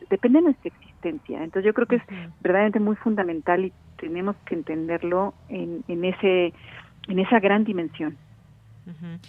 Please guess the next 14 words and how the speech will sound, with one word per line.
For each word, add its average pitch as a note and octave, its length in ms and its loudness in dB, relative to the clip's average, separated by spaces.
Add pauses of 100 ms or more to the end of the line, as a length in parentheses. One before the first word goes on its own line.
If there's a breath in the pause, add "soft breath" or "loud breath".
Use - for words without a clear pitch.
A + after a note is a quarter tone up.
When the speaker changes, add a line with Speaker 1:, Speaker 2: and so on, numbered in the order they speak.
(300 loud breath)
Speaker 2:
En A#3+ 120 -6
esa D4+ 160 -4
gran D4 180 -2
dimensión, B3 600 -4 (100)
y G#3 300 -6
como G#3 300 -4
sabemos, A#3 540 -4 (220)
pues, F#3+ 180 -8
desde F3+ 220 -6
hace G#3+ 140 -8
mucho A3+ 300 -4
tiempo G3 260 -6
hay G3+ 100 -4
una, F#3 400 -6